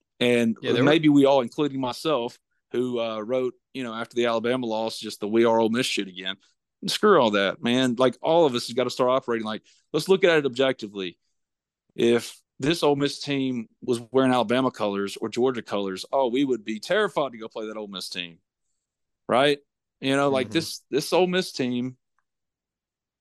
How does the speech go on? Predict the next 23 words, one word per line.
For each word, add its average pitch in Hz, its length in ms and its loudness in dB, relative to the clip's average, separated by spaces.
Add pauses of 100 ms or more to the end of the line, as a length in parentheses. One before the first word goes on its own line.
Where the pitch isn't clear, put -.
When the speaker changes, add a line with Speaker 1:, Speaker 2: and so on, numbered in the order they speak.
Speaker 1:
can 127 160 -2
beat 135 160 2
anybody 139 380 2
left 127 240 0
on - 20 -6
their 110 100 -4
schedule. 92 540 -6
So, 143 340 2
sure, 202 420 0 (480)
why 143 200 2
not? 180 300 -6 (420)
I 135 80 -6
mean, 143 180 -4
it's 147 140 -8
October 175 600 -4
now. 113 180 -12
November's 165 500 -4
around 156 320 -4
the 123 60 -10
corner, 202 440 -4
man. 107 280 -8
<laughs> - 40 -16
Like, 156 380 -2